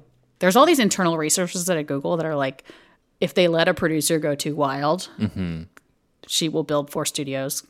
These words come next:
Speaker 1: <laughs> Like, you can find out anything you want. Like, I, I literally cold called this woman, Terry, and,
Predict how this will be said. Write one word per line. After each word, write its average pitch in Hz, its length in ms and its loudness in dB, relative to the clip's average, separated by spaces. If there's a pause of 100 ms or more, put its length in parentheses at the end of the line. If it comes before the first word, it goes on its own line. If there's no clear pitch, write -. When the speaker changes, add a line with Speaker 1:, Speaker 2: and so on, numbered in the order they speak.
(160)
Speaker 1:
<laughs> 180 80 0 (440)
Like, - 200 6
you 262 80 8
can 294 160 10
find 254 340 8
out - 80 8
anything 165 260 2
you 147 140 4
want. 135 220 2
Like, 175 160 6
I, 180 100 4 (100)
I 196 60 4
literally 220 320 10
cold 190 300 4
called 160 420 0
this - 260 -4
woman, 147 300 -2
Terry, 139 380 -4
and, 143 340 -10